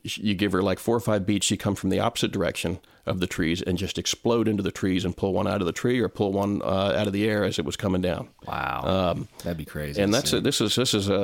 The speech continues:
Speaker 1: uh, this is an I S bird, a captive bred bird. I got her as, uh, you know, hard penned and already raised, so it was, you know, basically like training a passage hawk. But she, she had no experience, um, except the experience that she got with me, which was a lot. Um, and she,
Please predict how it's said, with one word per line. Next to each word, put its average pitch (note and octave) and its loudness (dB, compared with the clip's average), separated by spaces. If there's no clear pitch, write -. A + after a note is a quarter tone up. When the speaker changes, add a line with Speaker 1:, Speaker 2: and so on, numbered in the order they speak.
Speaker 1:
uh, F#2+ -2
this G2+ -2
is F#2 0
an F#2 2
I A2+ 0
S - -2
bird, G2 -2
a G2 -4
captive G#2 0
bred F#2+ -2
bird. F#2 0
I A2 2
got G2 2
her G2+ 2
as, F#2+ 0
uh, F#2 0
you - -4
know, F2 0
hard G2 0
penned F#2+ 0
and F#2+ -8
already F#2 -2
raised, F#2 -2
so G2 0
it - 2
was, F2 -2
you F#2+ -6
know, F2+ -2
basically F2 -2
like E2+ -10
training F#2 -2
a - -10
passage - -4
hawk. - -4
But G#2 -4
she, C3+ 0
she - -2
had A2 2
no B2+ 4
experience, G#2 2
um, F#2+ 0
except - 0
the G2 2
experience F#2+ -2
that - -4
she - -2
got F#2 0
with F2+ 0
me, G2 2
which F2 -4
was F#2 -4
a E2+ -4
lot. G2 -2
Um, F#2+ 0
and G2 2
she, F2+ 2